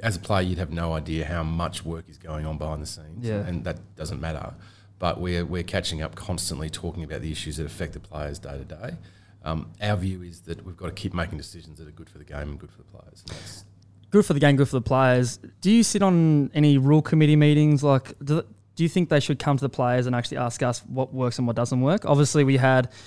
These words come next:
Speaker 2: um, that six six six rule trialled at a f-, about five clubs this year,
Speaker 1: Mm.
Speaker 2: and I think that's been a standout rule that's actually changed the game for the better. Uh, more scoring from centre bounces, especially late in the game. You can't have that saturation defence.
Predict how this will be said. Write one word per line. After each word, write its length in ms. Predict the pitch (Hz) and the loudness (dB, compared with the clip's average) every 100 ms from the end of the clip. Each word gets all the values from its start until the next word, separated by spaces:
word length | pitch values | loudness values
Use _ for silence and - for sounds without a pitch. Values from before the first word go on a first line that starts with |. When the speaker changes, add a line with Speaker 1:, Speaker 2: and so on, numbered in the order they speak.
| - - _ | -20 -20 _
Speaker 2:
um, 180 | 135 127 | 2 6
that 140 | 135 127 | 6 4
six 300 | - 147 - | 0 0 0
six 180 | 139 | -2
six 240 | - 139 - | 0 -2 0
rule 380 | 131 135 127 120 | 2 4 4 0
trialled 520 | - 139 131 127 131 | 0 4 6 6 4
at 80 | 123 | 2
a 20 | |
f-, 600 | 120 - - - - - - | -2 -8 -18 -20 -20 -20 -10
about 340 | 147 127 139 123 | -8 -4 -4 -2
five 320 | - 147 147 | 4 4 4
clubs 380 | - 151 139 139 | 4 2 2 -4
this 180 | 139 | 0
year, 200 | 147 165 | 2 4
Speaker 1:
Mm. 40 | 220 | 6
Speaker 2:
and 80 | 160 | 4
I 60 | |
think 320 | 143 165 147 - - - - | 6 6 4 2 -20 -20 -10
that's 160 | - 143 | -4 2
been 120 | 156 | 4
a 40 | 135 | 4
standout 480 | - 135 135 127 | 4 4 4 4
rule 180 | 131 127 | 2 0
that's 180 | 123 120 | 2 0
actually 260 | 127 - 123 | -2 -4 -4
changed 200 | 127 117 | -2 -2
the 60 | |
game 160 | 120 120 | -2 -2
for 100 | 117 | -2
the 60 | |
better. 420 | 107 120 113 107 131 | 0 2 2 0 -4
Uh, 220 | - 117 117 | -4 0 2
more 200 | 123 120 | 2 2
scoring 380 | - 127 123 | 0 0 0
from 220 | 117 120 117 | 2 0 0
centre 220 | 123 117 | 0 0
bounces, 380 | 120 117 - 113 | 0 0 0 -4
especially 320 | 113 127 - | 0 -2 0
late 100 | 120 113 | -4 -2
in 40 | |
the 60 | 113 | 0
game. 260 | 120 120 | 0 2
You 60 | 120 | 0
can't 220 | 123 117 | 0 0
have 120 | 120 | 0
that 220 | 117 117 - - _ _ | 0 -2 -4 -20 _ _
saturation 600 | - 143 - 131 123 131 | 2 2 6 4 4 2
defence. 480 | 117 117 135 123 120 | 0 0 2 2 0